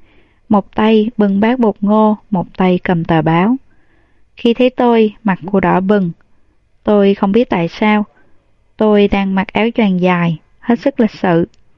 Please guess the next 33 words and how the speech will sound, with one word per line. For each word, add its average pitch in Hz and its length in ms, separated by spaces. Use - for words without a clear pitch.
Về 175 160
sau, 208 420
tôi 208 180
cứ 247 160
nghĩ 208 380
đã 190 180
có 233 180
một 226 280
thời 185 380
chuyện 175 440
bắt 233 240
gặp 214 180
những 185 340
cô 240 200
gái 226 200
trẻ 175 220
trung 226 280
xinh 214 260
đẹp 190 260
cuộn 185 340
mình 196 220
trên 202 180
giường 196 280
Will 220 220
vào 208 140
buổi 175 180
sáng 220 380
là 214 140
chuyện 170 340
hết 254 160
sức - 220
bình 170 220
thường. 175 300